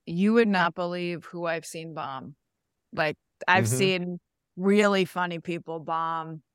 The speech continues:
Speaker 1: in the room." And you're
Speaker 2: Mm-hmm.
Speaker 1: like, "Well, happens to everyone, you
Speaker 2: It
Speaker 1: know, move on."
Speaker 2: does.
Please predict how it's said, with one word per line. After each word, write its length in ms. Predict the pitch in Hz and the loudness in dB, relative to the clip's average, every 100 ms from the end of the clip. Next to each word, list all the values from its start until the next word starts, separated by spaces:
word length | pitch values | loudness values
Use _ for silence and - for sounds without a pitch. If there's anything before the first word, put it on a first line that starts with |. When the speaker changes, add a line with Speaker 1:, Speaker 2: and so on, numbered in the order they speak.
| _ _ _ | _ _ _
Speaker 1:
in 200 | 185 175 | -6 -6
the 100 | 165 | -6
room." 520 | 165 170 170 165 156 - _ _ - 113 | -6 -4 -4 -6 -12 -16 _ _ -4 -2
And 140 | 127 | 0
you're 100 | 135 | -2
Speaker 2:
Mm-hmm. 60 | 170 | -2
Speaker 1:
like, 220 | 165 156 | -4 -4
"Well, 400 | 185 208 262 311 - _ _ _ _ 165 | 0 4 6 4 -2 _ _ _ _ -8
happens 420 | 175 170 202 - | -6 -6 -8 -2
to 120 | 247 | 2
everyone, 640 | 247 262 233 208 196 196 202 | 2 4 4 4 0 -4 0
you 100 | 143 | 4
Speaker 2:
It 100 | 147 | 8
Speaker 1:
know, 160 | 151 | 8
move 180 | 196 269 131 | 6 4 2
on." 100 | |
Speaker 2:
does. 140 | 101 | -2